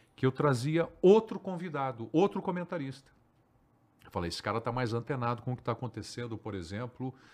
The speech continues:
na comissão de arbitragem. Esse cara tá mais antenado no futebol internacional. Acho que o, o papo hoje vai rolar muito em cima de Messi, Cristiano Ronaldo ou qualquer outra coisa.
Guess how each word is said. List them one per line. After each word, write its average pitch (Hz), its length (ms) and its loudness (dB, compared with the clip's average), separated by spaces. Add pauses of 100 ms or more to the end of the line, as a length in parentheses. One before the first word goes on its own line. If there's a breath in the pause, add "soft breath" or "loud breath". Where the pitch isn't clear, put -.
(280 soft breath)
na 92 80 -6
comissão 113 480 -4
de 120 80 -2
arbitragem. 104 760 -6 (540)
Esse - 80 -18
cara 95 120 -2
tá 107 120 0
mais 123 240 4
antenado 107 720 0
no 95 80 -2
futebol 107 540 -4
internacional. 110 960 -4
Acho - 180 -8
que 120 80 -6
o, 113 140 -4
o 127 100 -4
papo 139 480 4
hoje 107 460 0 (400)
vai 104 100 0
rolar 113 300 2
muito 147 400 0
em - 40 -4
cima 123 320 -2
de 123 120 -2
Messi, 117 600 4
Cristiano 117 460 -6
Ronaldo 117 680 0
ou 117 40 -2
qualquer 127 340 -2
outra 135 220 -4
coisa. 117 480 -2